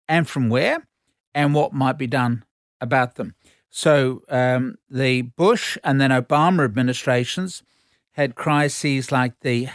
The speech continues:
H-, H five N one bird flu outbreak in two thousand and five, which originated in Asia and was mainly confined there.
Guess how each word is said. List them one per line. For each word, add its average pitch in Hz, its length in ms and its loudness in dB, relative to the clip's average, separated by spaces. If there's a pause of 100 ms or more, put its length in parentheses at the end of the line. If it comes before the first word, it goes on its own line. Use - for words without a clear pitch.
H-, 147 240 -2 (260)
H 147 220 -4
five 131 460 0
N 135 220 0
one 127 260 2
bird 135 380 2
flu 139 240 -2
outbreak 143 480 0
in 127 100 -4
two 135 200 -6
thousand 127 400 -2
and 117 160 -6
five, 156 400 -4 (520)
which 139 220 -6
originated 135 680 -2
in 120 100 0
Asia 131 320 0
and 143 80 0
was 113 160 -4
mainly 131 300 2
confined 127 640 2
there. 151 260 0